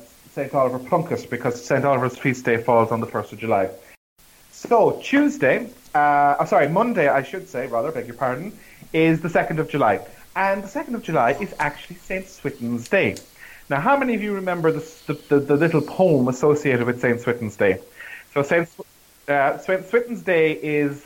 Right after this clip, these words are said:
uh, "Saint Swithin's Day, if thou dost reign, for forty days it will remain. Saint Swithin's Day, if thou be fair, for forty days 'twill rain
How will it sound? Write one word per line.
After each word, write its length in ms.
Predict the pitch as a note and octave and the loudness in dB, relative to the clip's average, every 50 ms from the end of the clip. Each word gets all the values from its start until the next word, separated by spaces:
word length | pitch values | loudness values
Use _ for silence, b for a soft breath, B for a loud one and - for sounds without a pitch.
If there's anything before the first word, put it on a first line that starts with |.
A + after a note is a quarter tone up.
| - - | -4 0
uh, 300 | C#3 C3+ C3 C3+ C3+ C#3+ | 2 4 4 4 4 2
"Saint 220 | - F3 D#3 D3 | 0 -4 -6 -2
Swithin's 320 | - A3 A3 A3+ G#3 F3 E3 | -2 -2 -4 -2 -6 -6 -2
Day, 240 | F3+ E3 D#3+ D#3+ D#3 | 0 2 2 2 2
if 240 | - D3+ - - | 0 -4 -6 -2
thou 160 | - D3 D3 C#3+ | 0 0 2 2
dost 340 | D3 D3 D3 D3 - - | 2 2 0 0 -4 -6
reign, 400 | C3+ C3 B2+ A#2 A2+ A#2+ D#3+ F3+ | -2 0 0 0 0 -2 -4 -8
for 160 | - - D#3+ - | -10 -12 -12 -2
forty 400 | - E3 D#3+ D#3+ D#3+ - D3+ C3+ | 2 2 2 2 2 -2 -4 -2
days 340 | C3+ B2+ A#2 A#2 A#2+ A#2+ | 0 0 0 0 -2 -4
it 100 | B2+ A#2 | -6 -6
will 180 | A#2 A2+ G#2+ G2+ | -4 -4 -4 -2
remain. 460 | G#2 A2+ B2+ D#3+ E3 B2+ F#2 E2+ - B B B B B B B B B _ | -2 -2 0 0 0 0 -2 -4 -10 B B B B B B B B B _
Saint 260 | - C#3+ C#3+ C#3+ C#3+ | -2 0 0 0 0
Swithin's 340 | - F3+ F3 F3 E3+ D#3+ C#3 | -2 -2 -4 -2 -4 -6 -2
Day, 320 | C#3 D#3+ D#3 C#3+ C#3 C#3 C#3 | 0 2 2 4 4 2 0
if 140 | C3+ - | -2 -2
thou 220 | - C#3+ C#3 C3+ B2 | 0 2 2 2 2
be 100 | A#2+ A2+ | 0 -4
fair, 460 | - - A#3 B3 G3+ C3+ C#3 E3+ F#3 | -2 0 2 4 4 4 4 2 2
for 180 | - - D#3 - | 0 -2 -4 -4
forty 400 | - - D#3+ D#3 D3 D3+ - C#3+ | 0 2 2 2 2 2 -2 -4
days 420 | C3+ C#3 B2+ A#2+ A#2+ A#2+ B2 - - - | -2 0 2 2 2 0 -2 -6 -14 -20
'twill 240 | - - D3+ C#3+ C3+ | -4 0 0 0 2
rain 520 | C3 C3+ C#3 C3+ C3 B2+ A#2+ B2 B2+ - | 2 2 2 2 2 2 0 -2 -2 -4